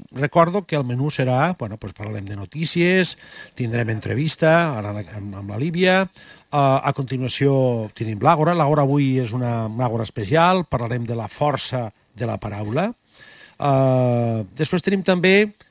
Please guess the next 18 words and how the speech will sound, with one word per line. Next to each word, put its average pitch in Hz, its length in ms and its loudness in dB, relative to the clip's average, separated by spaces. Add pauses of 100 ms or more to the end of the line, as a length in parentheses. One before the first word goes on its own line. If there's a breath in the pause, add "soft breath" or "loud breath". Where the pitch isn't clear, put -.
(180)
mm, 127 600 0 (400)
entre 143 240 0
notícia 175 400 2
i - 20 2
notícia, 180 600 2
tenim 160 180 -2
també 151 320 4
una, 139 460 2
tenim 131 240 -4
també 127 240 0
una 120 400 -2
celebració, 131 720 -2 (680 soft breath)
tindrem 120 320 -4
també 131 160 0
una 131 160 0
celebració 117 680 0
del 117 180 0
dia 117 240 2